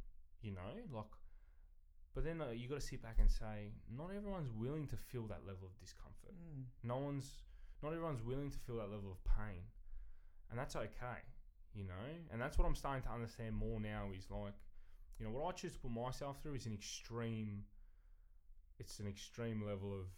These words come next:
Speaker 1: discomfort. It's not the normal level of discomfort. But I've gotta understand that people don't wanna get to that point sometimes, you know? But my job is to be like, "Well, how can I help you just see a little bit of that?" <laughs> 'Cause I know what's on the other side.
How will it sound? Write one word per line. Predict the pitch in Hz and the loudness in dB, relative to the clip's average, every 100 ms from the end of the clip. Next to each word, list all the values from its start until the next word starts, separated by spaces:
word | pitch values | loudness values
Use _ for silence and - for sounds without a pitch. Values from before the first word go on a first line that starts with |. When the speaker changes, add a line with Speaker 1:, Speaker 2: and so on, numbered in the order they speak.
| - | -8
Speaker 1:
discomfort. | 98 - - 90 - - - - - - - | -8 -6 -6 -8 -10 -14 -14 -16 -14 -14 -12
It's | - 110 | -6 -2
not | 110 - | 0 0
the | 101 | 0
normal | 101 104 98 95 | 2 2 2 0
level | 92 90 | -2 -4
of | 95 | -6
discomfort. | 92 - 82 95 87 - - - - - - - - - - - - - - 107 | -8 -12 -12 -12 -12 -12 -12 -12 -14 -10 -8 -6 -2 -2 -2 -6 -8 -10 -2 4
But | 110 | 6
I've | 117 | 4
gotta | 117 | 4
understand | 110 98 110 101 | 2 0 -2 -2
that | 95 | -2
people | 110 104 | -2 0
don't | 92 87 | 0 -2
wanna | 95 | -2
get | 92 85 | -2 6
to | |
that | - - - | 10 10 8
point | 85 78 - | 2 0 -6
sometimes, | - 76 - 58 - - - - - - | -10 -8 -8 -8 -6 -6 -2 -2 -2 -6
you | 95 | -6
know? | 87 87 135 135 - - - - - - | -4 -2 -2 -4 -4 -6 -8 -10 -10 -2
But | 104 | 2
my | 107 117 | 4 4
job | 117 117 104 | 6 4 4
is | 104 | 0
to | 113 | 0
be | 101 | 2
like, | 98 98 101 | 2 0 -2
"Well, | 104 101 | -4 -4
how | 131 139 | -4 -4
can | 135 | -2
I | 117 98 | -4 -2
help | 110 113 107 | -2 -2 -2
you | 104 | -6
just | 104 110 | -4 -6
see | - | -4
a | 110 | -2
little | 113 120 | 0 0
bit | 110 98 | 0 -2
of | 92 | -4
that?" | 90 - 135 - 170 - - 165 | -4 4 6 6 4 2 0 2
<laughs> | 196 214 - 202 269 254 | 2 4 6 6 6 4
'Cause | 185 165 | 4 6
I | 185 | 6
know | 160 175 | 6 6
what's | 175 143 | 4 2
on | 131 | 0
the | 117 | 0
other | 113 | 0
side. | 104 110 135 127 | -2 -2 -2 -2